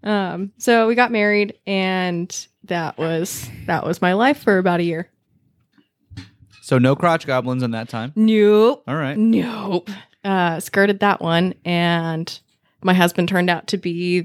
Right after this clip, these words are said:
Speaker 1: the person I didn't wanna be with. I found out I didn't love him. I didn't even really like him. So we got divorced, and in that divorce, there was a few other things that I don't wanna get into, but I essentially got excommunicated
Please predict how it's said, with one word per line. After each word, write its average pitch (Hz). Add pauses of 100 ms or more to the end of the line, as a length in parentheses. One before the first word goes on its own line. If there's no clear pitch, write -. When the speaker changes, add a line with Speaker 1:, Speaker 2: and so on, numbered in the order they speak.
(100)
Speaker 1:
the -
person 170
I 156
didn't 165
wanna 196
be 185
with. 233
I -
found 180
out 185 (360)
I 180
didn't 175
love 170
him. 220 (720)
I 170
didn't 202
even 190
really 185
like 180
him. 294 (880)
So 175
we 180
got 190
divorced, 214 (380)
and 180 (300)
in 254
that 240
divorce, 214
there 190
was 180
a 170
few 196
other 190
things 185
that 165
I 175
don't 175
wanna 175
get 175
into, 214
but 165 (340)
I 180
essentially 196
got 170
excommunicated 180